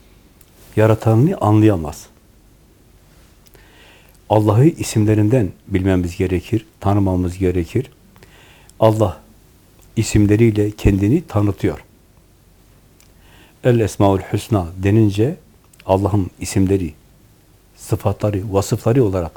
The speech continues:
anlamamız gerekir. Allah kendini isimleriyle, vasfıyla tanıtır.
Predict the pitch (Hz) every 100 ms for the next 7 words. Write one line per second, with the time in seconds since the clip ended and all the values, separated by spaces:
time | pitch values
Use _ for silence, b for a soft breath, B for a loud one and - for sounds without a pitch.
0 | - 107 98 92 92 92 95 92 92 -
1 | 170 - _ _ _ _ _ _ _ _
2 | _ _ B B B B B - 113 131
3 | - 101 104 156 - - 110 107 113 117
4 | 82 73 _ _ _ _ _ - 107 -
5 | 147 107 80 - _ _ _ _ - 98
6 | 92 87 139 156